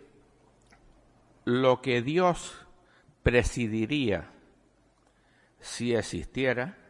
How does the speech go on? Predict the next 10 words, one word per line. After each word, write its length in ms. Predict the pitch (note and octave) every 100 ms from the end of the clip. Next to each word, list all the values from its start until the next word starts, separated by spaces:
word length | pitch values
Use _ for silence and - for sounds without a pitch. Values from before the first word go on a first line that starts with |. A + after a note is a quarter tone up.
| _ _ _ _ _ - _ _ _ _ -
añade 420 | F2+ G2 G#2+ G#2+
Estebanes, 680 | G2 - B2 A#2+ B2+ C3 - _ _ _ _
sería 680 | - - A#2+ C#3+ E3+ E3+ F#3 - - _ _ _ _
la 220 | A2 A2+ A#2
República 760 | A#2 G#2+ E3 F3+ E3+ E3 E3
del 180 | C#3 C3
Universo, 720 | C3 A#2 A#2+ C3 G#2+ - D2 - _ _ _ _ _
una 260 | - C3 D3
república 760 | D3 C#3 D#3 E3 D#3 E3+ D3+ C#3+
federal, 840 | - - A#2+ A2 A2+ B2 G2+ E2